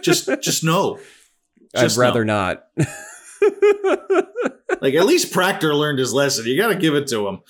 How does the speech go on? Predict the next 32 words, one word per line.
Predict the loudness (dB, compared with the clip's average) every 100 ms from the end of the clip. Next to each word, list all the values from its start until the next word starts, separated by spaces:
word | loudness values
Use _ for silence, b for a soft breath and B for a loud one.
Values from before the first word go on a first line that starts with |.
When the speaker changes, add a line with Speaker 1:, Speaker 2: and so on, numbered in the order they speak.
| B -8
Speaker 1:
<laughs> | -6 -6 -10 -14 B B B -6
Speaker 2:
So | 0 2
the, | 4 2 0 0
there's | 0 0
this | 0 0
magical | 0 0 0 -2 -6
chair, | -2 0 2 2 0 0
and | -2 -2 0
they | 0
have | 0 0
the | 0
option | 0 0 -4
to | -6
sit | -2 0 2
in | 2
it, | 0
and | 0 0
all | 2 2
of | 0
them | -4
check | -4 -4 -2
the | -2
no | 0 0
box, | 2 2 0 -2 -4
and | -4 -2 -4 -4
they, | -6 -8 -16
<laughs> | -6
Speaker 1:
Yep. | -4 0
Speaker 2:
they're | 0
like, | 2 0 -2 _ -10
"We're | -8 -4
moving." | -2 0 -2 -4